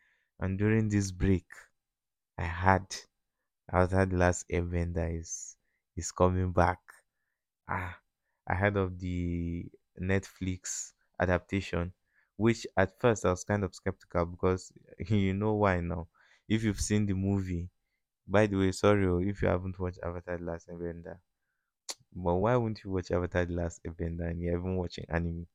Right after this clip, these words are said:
Go and watch Avatar: The Last Airbender, please, if you haven't watched it and you're listening to me. In short, I'm disappointed if you haven't seen the show. So, we all know what happened to that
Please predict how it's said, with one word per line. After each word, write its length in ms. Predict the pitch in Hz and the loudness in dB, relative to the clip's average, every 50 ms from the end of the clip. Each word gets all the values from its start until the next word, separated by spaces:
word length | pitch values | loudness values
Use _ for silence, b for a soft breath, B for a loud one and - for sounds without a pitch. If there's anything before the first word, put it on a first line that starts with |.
| _ _ - | _ _ 0
Go 160 | 123 127 127 | 2 2 2
and 100 | 117 104 | 2 2
watch 220 | 104 104 107 - - _ - | 2 2 0 0 -2 _ -2
Avatar: 400 | 110 104 104 104 - - 107 104 | 0 2 0 0 0 0 0 0
The 140 | 101 98 | 0 0
Last 320 | 95 95 95 98 - - _ - | 2 2 2 2 0 -2 _ -4
Airbender, 640 | 95 98 98 95 95 95 92 92 87 90 87 85 85 - _ _ _ _ _ _ - | -4 -4 -2 0 -2 -2 -2 -2 -2 0 0 -2 -2 -4 _ _ _ _ _ _ -12
please, 480 | 95 95 95 87 - - - - - - | -8 -6 -6 -6 -6 -8 -10 -10 -12 -14
if 220 | - 90 - - | -14 -14 -6 -2
you 80 | 92 87 | 0 0
haven't 280 | 87 90 92 92 90 - | 0 0 -2 -4 -4 0
watched 280 | 87 87 85 - - - | 0 0 0 -2 -6 -12
it 100 | 85 - - | -10 -8 -8
and 140 | 85 85 | -6 -4
you're 100 | 85 82 | -4 -2
listening 460 | 85 85 87 - - - 90 87 87 - | -2 -2 -4 -4 -4 -2 -2 -2 -2 -2
to 120 | - 90 | -6 -8
me. 240 | 85 82 82 80 82 _ _ _ _ _ _ _ _ _ _ - | -6 -4 -4 -4 -4 _ _ _ _ _ _ _ _ _ _ -10
In 60 | 85 | -8
short, 220 | 85 - 98 95 95 | -2 0 2 2 4
I'm 160 | 87 87 90 | 2 2 0
disappointed 800 | 87 87 - 87 - - - 95 95 98 92 - 95 87 85 - _ _ - _ _ _ _ _ _ _ _ _ _ _ _ _ - | -2 -2 -2 -2 -4 -2 -2 0 0 0 -2 -2 -2 -2 -2 -4 _ _ -20 _ _ _ _ _ _ _ _ _ _ _ _ _ -10
if 180 | - 87 - - | -8 -8 -8 -6
you 80 | 82 82 | -6 -4
haven't 300 | 82 82 87 87 85 - | -4 -4 -4 -6 -8 -8
seen 240 | - - 82 82 | -8 -8 -6 -6
the 80 | 85 90 | -8 -8
show. 260 | - - - 85 85 - _ _ _ _ _ _ _ _ _ _ _ _ _ _ _ _ _ _ _ - | -12 -16 -14 -16 -16 -16 _ _ _ _ _ _ _ _ _ _ _ _ _ _ _ _ _ _ _ -2
So, 340 | - 117 117 104 101 104 _ _ _ _ _ _ _ _ _ _ _ _ _ _ _ _ _ _ | 2 4 6 4 4 2 _ _ _ _ _ _ _ _ _ _ _ _ _ _ _ _ _ _
we 200 | - 90 85 98 | -6 0 4 6
all 160 | 107 117 135 139 | 6 6 6 6
know 160 | 123 113 110 | 6 8 8
what 180 | 110 107 104 | 8 6 6
happened 320 | - 104 98 - - 104 98 | 6 6 6 6 4 0 0
to 140 | - - 92 | -2 0 4
that 220 | 95 95 95 - | 6 6 6 4